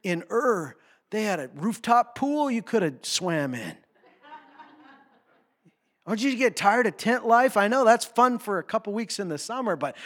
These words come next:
aren't you tired of it?" "Oh, man, not a chance. You see,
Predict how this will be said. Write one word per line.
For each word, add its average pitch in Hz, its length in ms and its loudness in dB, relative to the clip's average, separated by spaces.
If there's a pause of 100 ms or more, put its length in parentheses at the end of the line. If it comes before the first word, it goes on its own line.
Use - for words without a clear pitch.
(120)
aren't 247 300 4
you 196 80 0
tired 226 400 -2
of 220 80 -4
it?" 170 80 -10
"Oh, 156 300 -12
man, 120 420 -18 (680)
not 117 320 -12
a 104 60 -16
chance. - 680 -14
You 90 60 -20
see, 156 320 -10